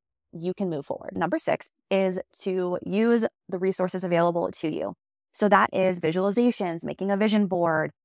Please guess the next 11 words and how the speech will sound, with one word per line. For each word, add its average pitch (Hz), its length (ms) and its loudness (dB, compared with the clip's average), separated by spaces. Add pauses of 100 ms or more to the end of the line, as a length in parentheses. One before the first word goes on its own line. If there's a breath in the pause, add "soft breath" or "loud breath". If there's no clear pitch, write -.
(180)
finding 180 240 0
inspiration, 185 920 -4 (160)
writing 190 200 2
down 202 120 4
your 202 120 0
goals 185 320 2
every 175 240 -2
day, 156 340 0 (260)
writing 196 240 6
about 240 220 4 (120)
who 220 300 2